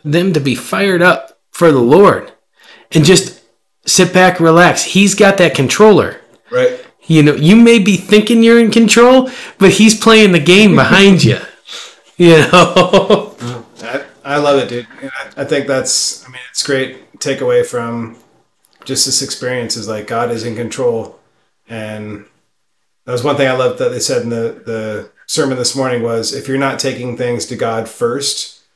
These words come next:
Speaker 2: how do you say that you believe he's in control?
Speaker 1: Right.
Speaker 2: Right?
Speaker 1: Yep.
Speaker 2: So it's like, man, it's kinda convicting stuff, you know, like.
Speaker 1: Yeah.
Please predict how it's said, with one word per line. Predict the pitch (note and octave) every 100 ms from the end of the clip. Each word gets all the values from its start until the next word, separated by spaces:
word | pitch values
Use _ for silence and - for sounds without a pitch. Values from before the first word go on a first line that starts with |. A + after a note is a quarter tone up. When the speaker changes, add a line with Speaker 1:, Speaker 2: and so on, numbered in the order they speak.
| _ _ _
Speaker 2:
how | - C3
do | B2+
you | A#2+
say | - B2+ A#2
that | A2 A2+
you | G#2+
believe | A#2+ G#2+
he's | G#2
in | G2+
control? | G2+ G2 A2+ - - _ _ _
Speaker 1:
Right. | B2+ A2+ F#2+ - _ _ -
Speaker 2:
Right? | G#2 A#2+ - _ _ _
Speaker 1:
Yep. | F#2+ B2 C#3+ - _ _
Speaker 2:
So | _ G#2+
it's | G#2 G#2
like, | G2 F#2+
man, | A2+ A#2+ G#2 F2 _ _ _ _ _ _ _ _ _ _ _
it's | -
kinda | C3 A2+
convicting | G#2 G2+ G#2 F#2+
stuff, | - B2 A2+ - _
you | G2+
know, | G2
like. | G2+ F#2+ - _ _ - - - _ _ _ _
Speaker 1:
Yeah. | - C#3 -